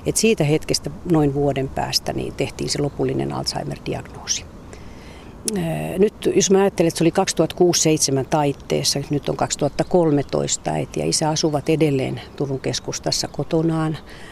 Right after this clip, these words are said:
Siellä toki käy sitten apua ja tukea.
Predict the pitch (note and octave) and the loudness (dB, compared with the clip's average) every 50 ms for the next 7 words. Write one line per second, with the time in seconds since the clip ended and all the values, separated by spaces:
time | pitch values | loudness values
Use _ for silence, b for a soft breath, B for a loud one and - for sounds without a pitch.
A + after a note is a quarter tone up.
0 | B B B B B - - D3+ C#3+ - - C#3+ - C#3+ - - D#3 D#3+ E3 F3 | B B B B B -2 0 0 0 0 -2 -4 -2 -4 -2 0 2 2 4 2
1 | E3 - - - - D#3+ C#3+ C#3 C#3+ D3+ D3 D#3 - F3 E3 D#3 C#3 C#3 C#3 C3 | 2 0 -4 -4 -2 -2 -2 -2 -2 -4 -6 -2 2 4 4 4 4 2 0 -2
2 | - - - - E3 D#3 - - F#3 F#3 G3 | -6 -10 -4 -2 -2 0 2 2 2 2 2